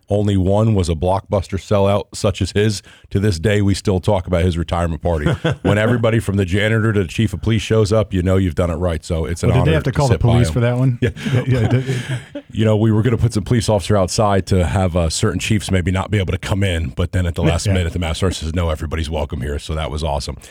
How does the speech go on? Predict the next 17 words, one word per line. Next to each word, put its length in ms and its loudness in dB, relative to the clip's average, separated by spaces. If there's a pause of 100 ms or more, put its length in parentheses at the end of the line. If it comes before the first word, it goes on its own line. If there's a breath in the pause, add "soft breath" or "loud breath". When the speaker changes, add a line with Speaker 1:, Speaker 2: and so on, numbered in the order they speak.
(160 loud breath)
Speaker 1:
So 100 0
listen, 160 2
I've 120 0
been 100 0
a 40 -2
police 260 0
officer 280 -2
twenty 280 0
years. 380 0
I 120 0
came 220 -2
on 160 0
the 60 0
heels 300 0
of 60 2
nine 180 0
eleven. 420 0